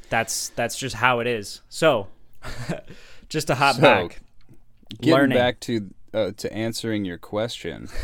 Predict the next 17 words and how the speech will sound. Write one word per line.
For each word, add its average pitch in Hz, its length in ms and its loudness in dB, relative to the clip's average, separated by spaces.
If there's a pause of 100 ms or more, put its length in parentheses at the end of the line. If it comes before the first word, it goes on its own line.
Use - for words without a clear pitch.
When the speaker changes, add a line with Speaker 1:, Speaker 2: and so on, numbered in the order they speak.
Speaker 2:
'cause 95 240 -8 (140)
we - 180 -6
Speaker 1:
<laughs> - 20 -2
Speaker 2:
actually 104 240 -6
kinda 104 260 -2
came 95 280 -4
full 95 280 -4
circle. 92 560 -4 (880)
Um, 92 560 -2 (800)
I 143 160 4
think 175 300 -4
the 120 100 -4
most 107 380 -2
important 110 720 -4 (1400)
ingredient 104 960 -4 (380)
to - 120 -6
learning 101 600 -4